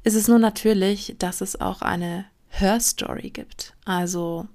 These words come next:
eine Seite der Perspektive, wie sie die Geschichte sieht, wie sie es erlebt hat und mit sie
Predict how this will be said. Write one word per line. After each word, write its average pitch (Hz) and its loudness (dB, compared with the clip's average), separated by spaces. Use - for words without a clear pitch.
eine 175 -2
Seite 170 -2
der 175 -4
Perspektive, - -6
wie 185 -2
sie 185 0
die 180 -2
Geschichte - -6
sieht, - -10
wie 185 -4
sie 180 -2
es 180 -6
erlebt 175 -2
hat 175 -2
und 175 -8
mit 175 -4
sie 196 4